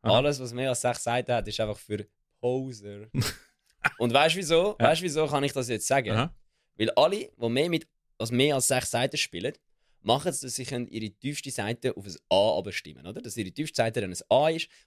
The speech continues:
Speaker 2: und sie spielen dann sowieso nur auf der tiefsten Seite, auf der tiefsten drei, machen den und den und den und den Gent.
Speaker 1: Aha.
Speaker 2: Und weißt du, wieso ist das für Poser?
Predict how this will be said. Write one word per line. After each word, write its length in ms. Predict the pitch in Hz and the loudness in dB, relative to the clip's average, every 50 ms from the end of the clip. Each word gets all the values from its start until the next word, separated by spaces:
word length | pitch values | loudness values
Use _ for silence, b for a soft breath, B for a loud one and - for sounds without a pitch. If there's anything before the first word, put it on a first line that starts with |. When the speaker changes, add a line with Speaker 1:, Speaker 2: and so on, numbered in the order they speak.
| b | b
Speaker 2:
und 60 | - 120 | -4 2
sie 60 | 143 135 | 4 4
spielen 260 | - - 165 160 160 | 4 4 4 2 4
dann 120 | - 170 143 | 4 4 4
sowieso 440 | 135 160 143 143 120 127 147 156 165 | 6 6 6 6 6 6 6 6 6
nur 220 | 156 147 147 135 127 | 6 6 6 4 4
auf 80 | - | 2
der 120 | - 113 - | 0 -2 0
tiefsten 300 | 123 131 120 - - 101 | 2 2 2 0 -2 0
Seite, 360 | 104 110 98 104 92 - 95 | 2 4 4 2 0 -4 -8
auf 60 | 90 | -10
der 120 | - 107 - | -12 -8 -2
tiefsten 280 | - 120 - - 110 | 0 0 0 0 -2
drei, 200 | 110 113 113 107 | -2 0 0 0
machen 280 | 95 104 - - 143 123 | 0 -2 -2 0 0 2
den 180 | - 156 139 139 | 4 4 4 4
und 240 | 135 - - - - | 4 0 -2 0 4
den 140 | 151 143 135 | 4 4 4
und 240 | - - 101 - | 2 -2 -4 2
den 80 | 139 139 | 2 2
und 80 | 117 101 | 2 2
den 60 | 107 | 0
Gent. 360 | 92 120 120 110 95 82 - - _ _ _ _ _ | 4 4 4 4 4 -2 -8 -18 _ _ _ _ _
Speaker 1:
Aha. 140 | - 110 104 | 4 6 6
Speaker 2:
Und 60 | 113 | 8
weißt 200 | 123 147 175 190 | 6 6 6 6
du, 40 | 196 | 2
wieso 240 | 190 170 190 202 196 | 0 0 2 2 2
ist 140 | 190 - - | 2 0 -2
das 100 | 165 - | -4 -6
für 100 | - 143 | -6 -4
Poser? 500 | - - 165 185 214 214 151 170 185 226 | 2 4 6 6 6 4 2 2 0 -2